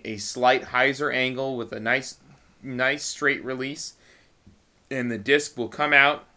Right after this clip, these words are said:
flip to flat, turn, maybe never totally fade,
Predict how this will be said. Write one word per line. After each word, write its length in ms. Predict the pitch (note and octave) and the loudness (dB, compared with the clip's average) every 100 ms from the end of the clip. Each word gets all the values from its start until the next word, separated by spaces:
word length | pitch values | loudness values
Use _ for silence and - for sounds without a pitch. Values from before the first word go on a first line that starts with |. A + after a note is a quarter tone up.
| _ _ _ _ _ _ _ | _ _ _ _ _ _ _
flip 260 | D3+ D#3+ - | 0 0 0
to 100 | C#3+ | -4
flat, 420 | C#3 B2+ C3 - - - | 4 6 6 2 -12 -6
turn, 600 | D3+ D3 D3+ D#3 A#2 B2 | 2 4 4 0 -4 0
maybe 400 | D3 E3+ E3+ C#3 | 2 2 -4 -4
never 380 | C3+ C#3 C#3 | 0 0 0
totally 400 | B2+ - D3 C3+ | -4 -2 -2 -2
fade, 440 | B2+ D3 B2+ G#2+ | -2 0 0 -2